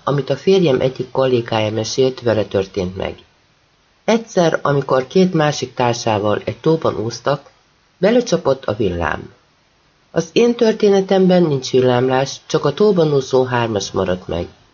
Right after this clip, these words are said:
Fizetés nélküli szabadságon írtam meg a regényt, mely a végén egy kissé torz szerelmes levél formáját öltötte. Ahhoz a városhoz szól, ahol tíz éven át dolgoztam.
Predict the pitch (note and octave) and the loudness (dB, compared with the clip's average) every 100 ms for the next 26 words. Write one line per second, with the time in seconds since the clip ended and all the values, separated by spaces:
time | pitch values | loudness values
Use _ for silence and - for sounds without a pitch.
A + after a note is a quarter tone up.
0 | _ _ _ _ _ _ _ _ - B3+ | _ _ _ _ _ _ _ _ -4 0
1 | A3 - B2+ - E3 F3 A#2 F#2+ C#3+ C#3 | 0 0 -4 0 0 2 0 0 0 -2
2 | C3 B2+ A#2 A2+ - D3 D3 A#2 A#2+ B2+ | -2 -2 0 0 0 -2 -2 -2 -2 0
3 | A2+ A2+ A2+ B2+ D3 - - _ C3+ C3+ | 0 -2 0 0 0 -6 -20 _ -2 0
4 | C3+ D3+ G3 F#3+ C#3+ D#3+ - C#3 C#3 - | 2 2 2 2 0 0 -2 -4 -8 -4
5 | C#3+ C3 F#3 F3+ - D3 C3 A2+ G#2+ - | -2 0 2 0 0 0 0 0 -4 -2
6 | B2+ A2+ G2+ A#2 A2+ A#2 G#2+ G2 G2 F#2+ | 0 0 -2 -2 -2 -2 -2 -4 -4 -4
7 | F#2+ E2 F2 - - - _ _ _ _ | -4 -8 -10 -12 -12 -16 _ _ _ _
8 | _ _ _ _ - G3 A#3 A3+ G#3 G3+ | _ _ _ _ -4 0 2 2 2 2
9 | F#3+ F#3 F#3 D#3+ E3 - D#3+ D3 - B2 | 4 2 0 -2 -2 0 0 0 -4 -2
10 | B2 - F#3 F#3+ F3+ C3+ A#2+ A2 G#2+ - | -2 2 0 2 0 0 -2 -2 -2 -2
11 | G2+ G2 - - E2 - | -2 -2 -10 -12 -10 -10